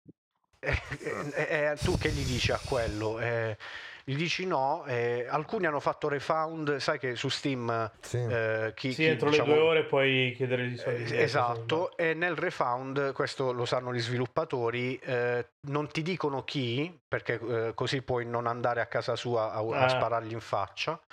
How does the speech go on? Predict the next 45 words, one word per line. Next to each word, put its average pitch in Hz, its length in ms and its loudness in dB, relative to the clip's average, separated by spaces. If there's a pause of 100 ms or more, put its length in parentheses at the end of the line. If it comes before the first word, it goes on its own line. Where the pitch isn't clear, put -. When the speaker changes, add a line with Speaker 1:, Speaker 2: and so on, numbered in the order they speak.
(440)
Speaker 1:
però, 151 380 2
Speaker 2:
<laughs> 202 80 0
Speaker 1:
eh, 131 720 2
ti 170 120 -6
dicono 143 440 0
che 151 160 -2
cosa 139 240 -2
ha 127 60 -2
scritto, - 500 -4
ha 117 60 2
lasciato 120 400 -2
come 123 200 -2
commento, 120 840 -2 (440)
eh, 127 120 -4
per 117 100 0
Speaker 2:
Quando 117 280 0
Speaker 1:
il 110 40 2
Speaker 2:
ha 117 40 0
chiesto 117 260 2
il 113 60 0
Speaker 1:
refound, 110 100 -4
e - 80 2
Speaker 2:
refound. 107 120 0 (140)
Speaker 1:
molti 135 300 -2
dicono, 131 720 -2
eh, 135 320 -4
"La 151 160 -4
grafica 113 920 0
è, 113 560 0
è, 110 460 -2
è 113 140 -4
retro, 110 480 -2
la 101 100 -2
grafica 120 580 -2
è, 110 380 0
sembra 127 320 -2
Speaker 3:
Ho 123 40 2
Speaker 1:
un 127 60 -2
gioco - 140 2
Speaker 3:
capito, 226 240 6
Speaker 1:
della, 165 120 6
Speaker 3:
ma 156 40 6
la 156 140 6
vedi 175 280 4
nei 156 40 2